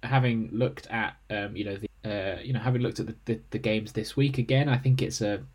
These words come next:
it's a broadly similar sort of story. I mean, I think there's my sort of, my sort of eleven is, is looking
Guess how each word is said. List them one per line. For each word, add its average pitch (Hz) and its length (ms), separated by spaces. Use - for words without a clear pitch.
it's 123 160
a - 40
broadly 110 760
similar 107 460
sort 104 200
of 98 80
story. 113 400
I - 20
mean, 101 140
I 98 80
think - 240
there's 101 340
my 110 180
sort 107 180
of, 101 100
my 120 100
sort 117 160
of 110 80
eleven 110 360
is, - 260
is 117 120
looking 110 440